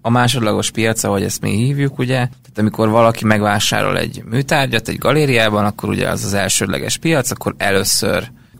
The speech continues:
kerül az a műtárgy valakihez. És amikor ezt az illető, aki ezt megvásárolta, ezt a műtárgyat, úgy dönt, hogy ő ettől megválna, akkor ugye beadhatja másodlagos piacra, ugye aukcióra bocsáthatja, ahol ugye az egy,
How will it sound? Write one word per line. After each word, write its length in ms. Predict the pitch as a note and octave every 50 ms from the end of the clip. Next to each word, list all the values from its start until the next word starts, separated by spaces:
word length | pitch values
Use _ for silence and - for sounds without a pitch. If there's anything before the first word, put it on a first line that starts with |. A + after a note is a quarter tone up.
| -
kerül 340 | _ - A2 G2+ G2+ G#2 G2+
az 160 | G2 G2 G#2+
a 60 | - F#2+
műtárgy 640 | F#2+ G2 G2 G2+ G2+ - - F2 F2 E2+ - - -
valakihez. 720 | - G2 D#2+ C#2 - B2+ - - A#2+ A2+ - - - -
És 180 | - - - -
amikor 240 | G2+ G2 - - G2+
ezt 220 | G#2 - - -
az 400 | G#2 G2+ G2 - - - A#2 B2
illető, 320 | C#3 C3+ A#2+ G#2+ - -
aki 180 | G2+ G2+ - -
ezt 120 | G2+ -
megvásárolta, 640 | - G#2+ A2 G#2+ G2 F#2+ - - G#2+ F#2+ G2 - -
ezt 220 | F#2 F#2 - - -
a 40 | G2
műtárgyat, 440 | A2+ D3+ E3+ - E3+ C#3+ B2 G#2+ G#2+ - - - - - - _ _
úgy 200 | - B2+ B2 A#2
dönt, 360 | A2 B2 A#2 G#2 F#2+ F#2+ G#2+
hogy 180 | - G#2+ G2+ G2+
ő 280 | G2+ G2+ F#2+ - - - - - - - - - _ _ _ _ -
ettől 260 | - - - - G2+
megválna, 880 | G#2+ A2 A2 A2 G2+ G#2 G2 F#2 F2 E2 F2 F#2+ G#2+ B2+ D3 D3+ C3+ F#2
akkor 280 | B2 - - - A2+
ugye 440 | A2 A2 G#2+ A2 A2 G#2+ G#2+ G#2 - - -
beadhatja 880 | F#2 G#2 A#2 G#2 G2 F2+ G2 - - A2 G#2 - - A2 G#2 G2+ F#2+ F2 -
másodlagos 600 | G2 F#2+ D#2+ G2 - A2 G2+ E2+ F2 D#2 - -
piacra, 440 | - G2 G2+ G#2 G#2 - - -
ugye 160 | A2 G2+ G2 D#2+
aukcióra 760 | C#2 E2+ D#2+ - - - - - G2 G2 - - - G2+ - -
bocsáthatja, 720 | G#2+ C#3 C3+ - - C#3 C3 - C3 B2+ A#2+ - - -
ahol 300 | - G#2+ A2 G#2 G2+ G2 - - - - - _ _
ugye 320 | - G#2+ G#2+ G#2+ G2+ G2+
az 220 | G2+ G#2 G#2 G#2 G#2+
egy, 240 | G2+ F#2+ - -